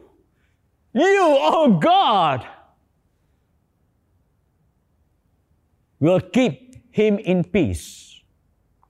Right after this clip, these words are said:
perfect peace." The Lord is our source. It's only in God that we can find the peace that our heart and mind is craving for.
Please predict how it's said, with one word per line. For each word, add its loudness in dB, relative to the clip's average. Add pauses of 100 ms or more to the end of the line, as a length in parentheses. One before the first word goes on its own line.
(220)
perfect -2
peace." -10 (1900)
The 0
Lord 0
is -2
our 0
source. -4 (1800)
It's 0
only 0
in 2
God 0
that 0
we 2
can 0
find -2
the 2
peace 0
that -2
our 2
heart 0
and 0
mind -2
is 0
craving 0
for. -2